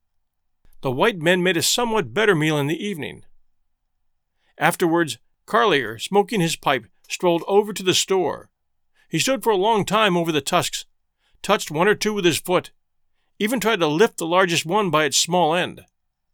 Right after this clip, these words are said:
He came back to his chief, who had not stirred from the veranda,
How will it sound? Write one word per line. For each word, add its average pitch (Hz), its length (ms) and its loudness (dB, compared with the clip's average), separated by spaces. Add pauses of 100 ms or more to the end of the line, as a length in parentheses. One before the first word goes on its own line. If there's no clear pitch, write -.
(580)
He 139 100 -8
came 175 240 2
back 190 220 2
to 226 80 -4
his 196 140 2
chief, 202 340 0 (320)
who 160 80 -4
had 156 100 0
not 196 200 0
stirred 226 360 0
from 185 140 0
the 147 60 2
veranda, 143 560 -2